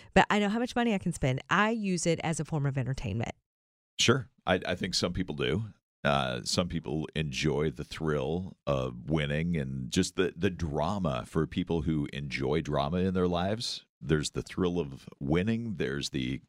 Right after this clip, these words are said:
Speaker 2: crushing defeat of losing. There's the "can I win it back" excitement. And, you know, there's emotion that goes along with that.
Speaker 1: Oh, yes.
Speaker 2: The, the sad thing is sometimes that goes very poorly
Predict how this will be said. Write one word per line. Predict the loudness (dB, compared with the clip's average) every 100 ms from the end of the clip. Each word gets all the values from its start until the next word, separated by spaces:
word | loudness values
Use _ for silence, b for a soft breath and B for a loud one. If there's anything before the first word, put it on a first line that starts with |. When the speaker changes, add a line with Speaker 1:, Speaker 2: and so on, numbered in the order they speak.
| _
Speaker 2:
crushing | 4 4 6 -2
defeat | -6 -2 0 0
of | -2
losing. | 0 2 2 0 -2 -4 B B B B -2
There's | 0 0
the | -4 -6
"can | -4 -2 -2
I |
win | -2 -4 -4
it | -10 _ 0
back" | 2 0 -4 -4
excitement. | -4 2 2 2 -2 -4 -2
And, | -4 -6 B B B 2
you | 4
know, | 4
there's | 0 -2 -4 -6 _ _ _ _ _ _ _ -2 2
emotion | 4 6 4 0 -4
that | -4 0
goes | 2 2
along | 0 0
with | -2 -4 -2
that. | 4
Speaker 1:
Oh, | 4 4
yes. | 0 -2 -4 -6 -6
Speaker 2:
The, | 2 2 2 -2
the | -2
sad | 0 0
thing | -2 -2
is | 0
sometimes | 0 0 -2 -4 -2 -2 -4 -6 -8
that | -2 -2
goes | 0 -2 0
very | -2 -2 -6 -12 _ _ _ _ _ _ _ 2
poorly | 4 4 2 -4 -8